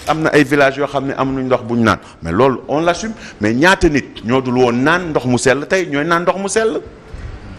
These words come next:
Commencé ko fii par Dakar. Consommation bi, c'est passé de deux cent vingt mè-, vingt mille mètres cubes jour. Aujourd'hui, bu ñu amul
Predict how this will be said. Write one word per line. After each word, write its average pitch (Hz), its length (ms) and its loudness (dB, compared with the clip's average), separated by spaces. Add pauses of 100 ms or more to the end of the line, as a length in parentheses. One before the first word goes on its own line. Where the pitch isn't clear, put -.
Commencé 156 360 4
ko 190 100 4
fii 202 160 -6
par 208 200 0
Dakar. 240 300 -2 (1500)
Consommation 170 640 6
bi, - 120 -4 (200)
c'est 151 140 4
passé 160 360 6
de 110 120 2
deux 170 260 8
cent 170 260 2
vingt 143 240 2
mè-, 135 300 0
vingt 147 340 2
mille 131 240 0 (160)
mètres 143 220 0
cubes 104 200 -6
jour. 202 300 0 (240)
Aujourd'hui, 190 560 4 (420)
bu 151 140 4
ñu 185 100 0
amul 190 280 2